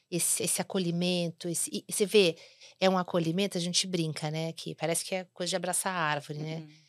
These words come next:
Speaker 1: É,
Speaker 2: Não.
Speaker 1: tem gente que fala, "Ah, é coisa de mimimi, nananã, tem que focar em resultado", mas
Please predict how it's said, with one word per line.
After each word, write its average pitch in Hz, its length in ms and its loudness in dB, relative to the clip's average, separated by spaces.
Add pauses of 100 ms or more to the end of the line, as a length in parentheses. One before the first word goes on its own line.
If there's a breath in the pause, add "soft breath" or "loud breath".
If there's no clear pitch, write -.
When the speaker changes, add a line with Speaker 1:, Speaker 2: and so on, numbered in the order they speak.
(460 soft breath)
Speaker 1:
É, 151 580 -2
Speaker 2:
Não. - 80 -10
Speaker 1:
tem 185 160 2
gente 185 220 2
que - 80 -4
fala, - 280 -4
"Ah, 320 220 -4
é 294 60 -2
coisa 269 220 -2
de 247 140 -4
mimimi, 247 840 -4
nananã, 233 720 -2
tem 233 140 -8
que - 60 -8
focar 240 240 -4
em 233 40 -2
resultado", 226 540 0
mas 170 680 -2